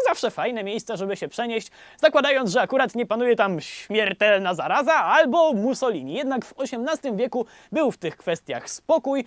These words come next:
i młody Lazzaro Spallanzani mógł się bez większej spiny uczyć w kolegium jezuickim. Bardzo mu się ta nauka spodobała, ale w pewnym momencie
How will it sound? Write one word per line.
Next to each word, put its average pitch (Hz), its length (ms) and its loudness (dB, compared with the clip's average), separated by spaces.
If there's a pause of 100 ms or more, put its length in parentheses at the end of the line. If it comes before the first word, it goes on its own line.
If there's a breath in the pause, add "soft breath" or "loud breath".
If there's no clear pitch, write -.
(200 loud breath)
i 339 260 0 (140 soft breath)
młody 226 500 4 (180 loud breath)
Lazzaro 190 680 2
Spallanzani 240 840 -2 (120)
mógł 254 360 4
się 175 260 0
bez 262 220 0
większej 180 400 -6
spiny 277 440 -4 (120)
uczyć 247 340 -2
w - 100 -20
kolegium 208 460 0
jezuickim. 160 680 -4
Bardzo 262 340 2
mu 269 120 2
się 226 100 -6
ta 240 100 -4
nauka 220 360 2
spodobała, 180 540 0 (200 loud breath)
ale 302 280 0
w - 80 -18
pewnym 285 360 0
momencie 233 500 -2